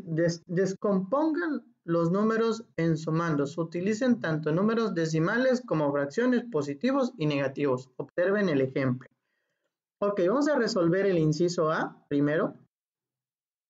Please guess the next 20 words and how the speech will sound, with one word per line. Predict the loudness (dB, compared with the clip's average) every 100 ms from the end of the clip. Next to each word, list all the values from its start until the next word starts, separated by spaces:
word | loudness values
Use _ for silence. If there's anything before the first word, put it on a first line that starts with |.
| _ _ -4
Y |
voy | 0 0
a | 0 -4 -6
escribirlo | -4 -4 -2 -2 0 0 0 0
o | 0
reescribirlo. | 0 -2 -2 0 0 2 0 -2 -8 _ _ _ -4
Y | -2
esto | 0 -2
se | -2 -2
puede | 0 0
escribir | 0 0 0 2 2 0 -2
como | -2 2 4 4 0 -2 _ _ _ _ -4
menos | 0 0 0 0
doce | 0 -2 0
sobre | 0 0 0 0
cuatro | 0 0 0 0 -2 -4 -14 _ _ _ _ _ _ _ _ _ _ _ _ -20 _ _ _ _ _ _ _ _ _ _ _ _ _ _ -4
más | -2 0 -2 -2 -2 -2 -6 -18 _ _ _ _ _ _ _ _ _ _ _ _ _ _ -4
menos, | -2 0 0 0 0 0 0
entre | -2 0 -2
paréntesis, | -2 0 0 0 0 0 -2 -2 -8